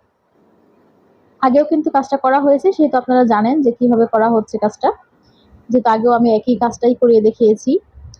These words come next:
ঠিক এই রাউন্ডের ওপরেই কিন্তু আবার ওই যে পাঁচটি করে চেন সিঙ্গেল ক্রোশের রাউন্ড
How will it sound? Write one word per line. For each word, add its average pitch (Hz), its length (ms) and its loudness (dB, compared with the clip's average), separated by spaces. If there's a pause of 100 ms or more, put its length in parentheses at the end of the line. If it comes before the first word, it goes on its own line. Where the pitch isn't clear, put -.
(160)
ঠিক 285 200 -2
এই 277 120 4
রাউন্ডের 262 340 2
ওপরেই 262 300 0
কিন্তু 262 280 0
আবার 240 200 2
ওই 254 120 2
যে 233 120 -2
পাঁচটি 254 320 -8
করে 466 180 2
চেন 233 200 2
সিঙ্গেল 233 300 0
ক্রোশের 220 340 0
রাউন্ড 214 240 0